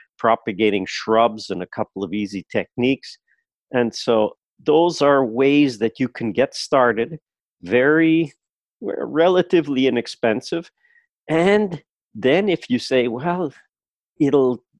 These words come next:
give you the opportunity to, to grow." So if you say, "Well, I only put in two trios," well, what's ten times that? That's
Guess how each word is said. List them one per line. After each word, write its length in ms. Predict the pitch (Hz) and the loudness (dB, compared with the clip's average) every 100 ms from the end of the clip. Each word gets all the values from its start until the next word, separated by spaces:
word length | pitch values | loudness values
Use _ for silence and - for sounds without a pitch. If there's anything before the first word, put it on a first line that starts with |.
| 117 | -12
give 280 | 117 180 151 | -2 0 2
you 140 | 165 | 0
the 140 | 143 123 | 2 2
opportunity 640 | 131 - - - 180 165 - | 0 -2 -8 -2 0 0 -2
to, 140 | 127 104 | -4 -6
to 240 | - 117 | -6 -6
grow." 420 | 90 143 190 - | -4 -2 -2 -2
So 160 | - 120 | -6 -8
if 140 | - | -4
you 100 | 151 | -4
say, 260 | 151 127 120 | -2 -4 -4
"Well, 220 | 156 190 | -2 0
I 60 | 165 | 2
only 240 | 170 165 | 2 0
put 220 | - 170 | -2 -2
in 120 | 165 151 | 0 -2
two 180 | - | -4
trios," 560 | 160 - 196 180 101 - _ - - _ | -8 -4 0 0 0 -4 _ -20 -20 _
well, 180 | 156 143 | -2 -2
what's 300 | 156 185 - | 0 -4 -6
ten 300 | - 160 165 | -4 -2 0
times 500 | 160 160 170 175 104 | 0 2 2 -2 -4
that? 220 | 95 85 - _ _ - | -4 -4 -4 _ _ -2
That's 480 | 127 - - - | -2 -2 -10 -14